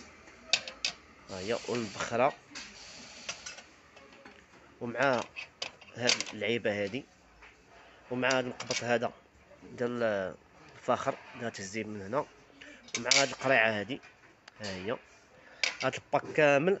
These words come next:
بربعمية درهم، ربعمية درهم، ربعمية درهم.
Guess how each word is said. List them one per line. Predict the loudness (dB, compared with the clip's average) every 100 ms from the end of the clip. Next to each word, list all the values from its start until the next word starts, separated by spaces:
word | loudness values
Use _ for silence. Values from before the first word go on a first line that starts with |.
| 0
بربعمية | 0 2 6 6
درهم، | 6 2 0 -4 -20 -20 -20 -20 -20 -20 -20 -16 -16 -16 -20 -20 -20 -20 -8
ربعمية | -2 2 4
درهم، | 4 4 0 0 -8 -18 -18 -16 -16 -18 -20 -18 -18 -16 -16 -12 -8 -8 -10 -12 -18 -18 -18 -18 -18 -18 -18 -18 -18 -18 -18 -18 -18 -18 -16 -14 -14 -6
ربعمية | -2 0 4 6
درهم. | 6 4 2 2